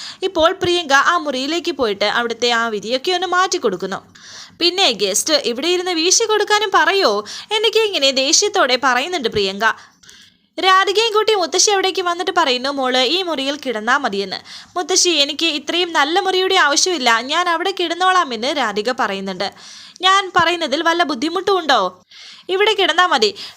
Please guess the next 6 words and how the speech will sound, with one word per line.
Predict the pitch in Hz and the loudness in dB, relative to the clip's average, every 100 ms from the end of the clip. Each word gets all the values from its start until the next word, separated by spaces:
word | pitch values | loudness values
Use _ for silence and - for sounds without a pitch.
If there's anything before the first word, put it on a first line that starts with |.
| - | -6
പ്രിയങ്കയെ | 330 359 339 349 | -2 0 0 0
കുടിക്കാൻ | 349 302 320 339 | 0 0 0 2
വെള്ളം | 330 339 392 | 0 0 -2
കൊണ്ട് | 359 294 | -2 2
വെക്ക്. | 311 233 262 247 277 285 - - - - - | 2 4 2 2 0 -2 -6 -20 -20 -12 2
രാത്രി | 359 381 403 | 2 2 0